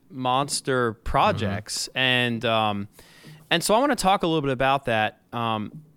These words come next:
Speaker 1: so first, introduce yourself and what you've, what you've done and what you've been a part of that you're really proud of. And then, and then second of all, um,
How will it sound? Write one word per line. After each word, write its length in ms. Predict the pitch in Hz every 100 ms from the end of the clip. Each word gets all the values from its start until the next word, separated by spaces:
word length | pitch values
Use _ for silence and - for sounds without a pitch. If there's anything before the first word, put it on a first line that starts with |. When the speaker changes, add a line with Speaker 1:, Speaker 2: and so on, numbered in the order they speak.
| - - - -
Speaker 1:
so 220 | - 151
first, 380 | 139 - 208 214
introduce 480 | 220 262 170 185 -
yourself 500 | 147 - 143 147 -
and 300 | 131 123 123
what 160 | 135 -
you've, 400 | 135 131 - - 143 135
what 140 | 156
you've 180 | 156 127
done 240 | 131 131 127
and 80 |
what 80 | 127
you've 100 | 147
been 120 | 175
a 40 | 135
part 380 | - 147 151 120
of 380 | 110 107 110 - - - - -
that 140 | - 120
you're 100 | 127
really 200 | 151 135
proud 360 | - 143 143
of. 120 | 123
And 160 | - 135
then, 260 | 143 135 - _
and 120 | 143
then 80 | 143
second 380 | - 190 202 165
of 100 | 139
all, 400 | 135 131 127 - _ _ _ _ - -
um, 400 | 139 123 107 90